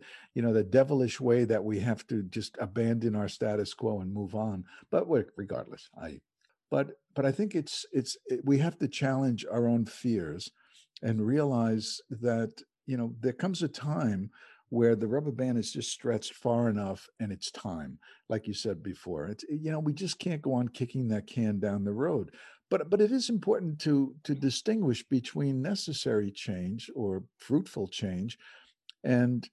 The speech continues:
and change that isn't necessary. Uh, sometimes, sometimes we, we make changes in our lives that, you know, we, we abandon the, the security and the status quo that we have,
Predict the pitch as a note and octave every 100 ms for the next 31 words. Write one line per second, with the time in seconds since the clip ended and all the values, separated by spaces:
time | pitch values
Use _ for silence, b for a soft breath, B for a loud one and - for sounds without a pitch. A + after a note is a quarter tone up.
0 | _ C#3 B2+ - A3+ A3 F3+ D3+ A3 B3+
1 | A#3+ - A#2 F#2 - - G#2 E2+ D#2 D#2
2 | b b b b b - - G#2 D#3 A#3
3 | C#4+ C#3 B2 - - - - F#3+ A3+ G3
4 | A#2 B2 C3 A#2+ B2+ B2+ A#2+ - C3 D#3
5 | C#3 G#2 A#2 A2 G#2+ G#2+ A2 G#2 - A#2+
6 | A2+ - - D3 C3+ A2+ B2 A#2+ B2+ B2+
7 | C3 C3 F#2 B2+ C3 G#3+ E3 F#2+ F#2 b
8 | b b b b - G#2 G#2+ G2+ G2+ G#2
9 | F2+ - A2+ - A#2+ G#2+ G2+ G2+ G2+ G2
10 | F#2+ F#2 F2 - G#2+ G2 F#2+ - - A2
11 | G2 G2 F#2+ E2 A2+ C3+ A2+ G2